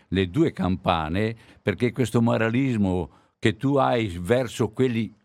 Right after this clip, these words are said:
chi sono non lo so, io adesso chi, chi saranno, chi non saranno. Io conosco però la, il comportamento e le sentenze e le realtà di Borraccetti e devo dirti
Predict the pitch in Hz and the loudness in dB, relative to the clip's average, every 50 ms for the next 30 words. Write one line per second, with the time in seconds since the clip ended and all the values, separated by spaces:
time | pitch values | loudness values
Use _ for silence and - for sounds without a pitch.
0 | _ _ _ _ - 101 98 90 - - 110 107 113 117 104 90 87 82 76 69 | _ _ _ _ -4 -4 -4 -2 0 0 0 2 2 0 0 -2 -4 -4 -6 -10
1 | - - 127 160 135 101 98 104 104 92 87 87 90 82 - - 95 - - - | -2 0 2 2 2 2 0 -2 -2 -2 -2 -2 -4 -4 -6 -8 -8 -10 -10 -16
2 | - - - - - - - 110 95 - 101 90 82 90 98 107 107 98 90 85 | -20 -20 -20 -20 -12 -6 -6 -6 -4 -2 -2 0 0 0 0 0 0 -2 -2 -2
3 | 101 98 92 90 82 78 90 92 92 92 92 92 90 82 71 - _ _ _ _ | -2 -2 -2 -2 -2 -2 -2 -2 -2 0 -2 -2 -4 -4 -6 -8 _ _ _ _
4 | _ - - _ - 104 135 120 110 - 113 110 113 123 139 - - - 110 90 | _ -20 -18 _ 0 0 0 0 0 0 0 0 2 0 0 -2 -4 -4 -4 -2
5 | - 104 107 117 117 107 90 - _ _ _ _ _ _ 87 95 95 104 104 104 | 0 0 2 2 2 0 -2 -6 _ _ _ _ _ _ -2 0 2 2 2 2
6 | 98 95 90 - - - 127 101 - - 120 104 90 - 113 104 90 - 101 98 | 2 0 -2 -4 -4 -4 -4 -2 0 0 -2 0 0 0 -2 0 0 0 0 2
7 | 113 123 123 113 92 - 101 92 90 95 98 90 98 95 90 - 110 101 82 - | 2 0 0 -2 -4 -2 -2 0 0 0 -2 -2 -4 -4 -2 -2 -2 -2 -2 0
8 | - 123 127 123 101 - - 87 - - - - - - 98 104 104 101 107 107 | 0 0 0 0 -2 -4 -6 -6 -6 -10 -16 -18 -4 0 2 2 2 2 2 2
9 | 110 110 113 113 107 98 90 - - 120 113 98 85 - - - _ _ - 98 | 2 0 0 0 -2 -4 -2 0 0 2 2 2 0 -4 -10 -20 _ _ -2 -2
10 | 110 101 85 113 117 107 98 82 - - 110 98 85 78 - 127 131 120 113 131 | -2 2 2 2 2 2 0 -2 -2 -2 -2 -2 -2 -2 0 0 0 2 2 2
11 | 127 117 110 95 113 113 110 95 - - 113 95 - | 2 0 0 0 0 0 0 -2 -2 -2 -4 -4 -4